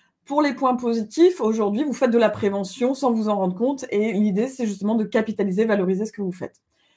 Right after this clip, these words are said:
Donc, pour préparer la démarche, il va falloir identifier effectivement qui vont être les personnes ressources dans votre entreprise,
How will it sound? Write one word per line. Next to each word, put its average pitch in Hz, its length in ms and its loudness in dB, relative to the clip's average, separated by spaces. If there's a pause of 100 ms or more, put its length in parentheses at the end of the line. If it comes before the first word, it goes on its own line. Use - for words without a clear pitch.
(200)
Donc, 220 180 2
pour 370 100 2
préparer 320 400 2
la 277 120 2
démarche, 247 360 2
il 226 60 -4
va 190 140 2
falloir 196 420 2
identifier 240 640 0
effectivement 220 460 -2
qui 349 240 0
vont 302 100 0
être 277 80 0
les 254 80 2
personnes 226 320 -2
ressources 202 380 -4
dans 190 80 -2
votre 180 260 -2
entreprise, 165 600 -2